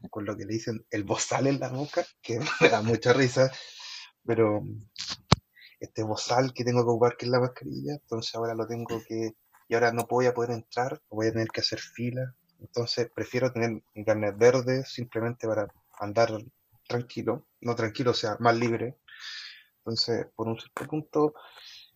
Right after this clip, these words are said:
esa es la presión de ahí se generó, al menos si uno lo ve desde un cierto punto de vista, y al me-, a mí me gusta, no sé, pero a veces hay que ponerse los pantalones y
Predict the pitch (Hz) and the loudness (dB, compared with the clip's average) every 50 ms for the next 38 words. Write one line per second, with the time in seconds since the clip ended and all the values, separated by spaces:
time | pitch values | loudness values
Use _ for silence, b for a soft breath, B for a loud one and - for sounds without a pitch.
0 | _ _ _ _ _ _ _ _ _ _ _ - 165 170 - 180 165 160 160 151 | _ _ _ _ _ _ _ _ _ _ _ -2 -2 0 2 4 6 8 8 6
1 | 143 139 - 160 160 147 147 143 151 151 - - - - 135 120 113 110 127 131 | 6 2 0 0 2 4 2 2 2 0 -2 -8 -8 -8 -8 -6 -6 -4 -4 -4
2 | 120 - 110 - 104 104 104 107 98 - - - - 104 104 101 101 101 95 92 | -6 -6 -12 -14 -12 -10 -8 -8 -10 -10 -12 -14 -10 -10 -8 -8 -6 -6 -6 -6
3 | - - - - - _ _ _ _ _ - - 104 104 98 101 - 113 - - | -6 -8 -8 -10 -16 _ _ _ _ _ -12 -10 -8 -8 -8 -8 -8 -10 -6 -6
4 | 110 101 104 101 - - 113 110 113 117 - _ - 113 120 123 - - - 110 | -4 -4 -4 -6 -4 -4 -2 -2 -2 -2 -4 _ -8 -6 -6 -6 -8 -10 -10 -10
5 | 104 104 107 117 - - 98 107 - _ _ _ _ _ _ - - 113 127 147 | -10 -10 -10 -12 -12 -12 -14 -14 -16 _ _ _ _ _ _ -6 -2 0 2 2
6 | 151 165 175 226 254 233 151 147 170 165 - - - - _ _ _ _ _ - | 4 4 4 4 4 4 4 2 2 0 -4 -14 -14 -14 _ _ _ _ _ -14
7 | 113 - 117 123 135 143 139 - - 139 117 - - 113 113 113 110 113 110 - | -14 -10 -6 -4 -4 -2 -2 0 2 2 2 2 2 2 2 4 2 2 -2 -4
8 | - - - - - - - - - - 120 123 - 135 127 127 - 123 113 110 | -10 -12 -14 -14 -16 -16 -14 -10 -4 -2 -2 -2 0 -2 -4 -2 -2 -2 -2 0
9 | 110 113 117 - 120 113 - - 117 107 - 104 101 107 107 113 110 107 104 104 | -2 -4 -4 -2 -4 -4 -2 -2 -2 0 0 0 0 0 -2 -2 -2 -4 -6 -8
10 | 107 | -12